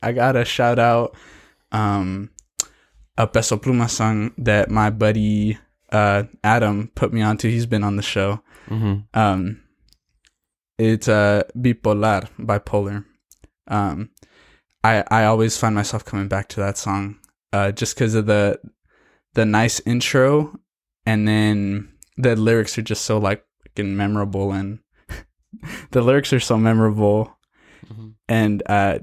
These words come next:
Speaker 1: yeah. My last pick for my top five from the Travis Scott, new Travis Scott Utopia album is, and it was hard to choose out of, uh, one from the project, but if I had to, it was My Eyes, man.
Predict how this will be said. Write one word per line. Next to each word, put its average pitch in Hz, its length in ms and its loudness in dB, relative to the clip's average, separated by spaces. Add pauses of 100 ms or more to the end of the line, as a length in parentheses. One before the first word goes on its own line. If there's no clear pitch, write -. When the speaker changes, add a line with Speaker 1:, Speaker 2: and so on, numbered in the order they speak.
Speaker 1:
yeah. - 260 -8 (960)
My 113 80 0
last 139 340 2
pick 117 220 2
for 117 140 -2
my 107 160 2
top 101 260 0
five 101 420 0 (500)
from 101 300 -6
the 95 100 -6
Travis 104 480 0
Scott, - 640 0
new 101 140 0
Travis 104 300 -6
Scott - 240 -4
Utopia 113 540 -4
album 110 440 0
is, 104 420 -2 (140)
and 123 160 0
it 127 40 4
was 131 140 2
hard 123 240 2
to 110 80 2
choose 110 540 -2
out 107 160 2
of, 101 220 2
uh, - 20 2
one 101 360 0
from 101 220 -6
the 98 80 -4
project, 104 540 -8 (580)
but 113 140 2
if 104 120 -2
I 107 60 2
had 113 300 2
to, 101 160 0
it 104 60 4
was 104 220 0
My 98 340 0
Eyes, 87 360 -6
man. 107 300 -8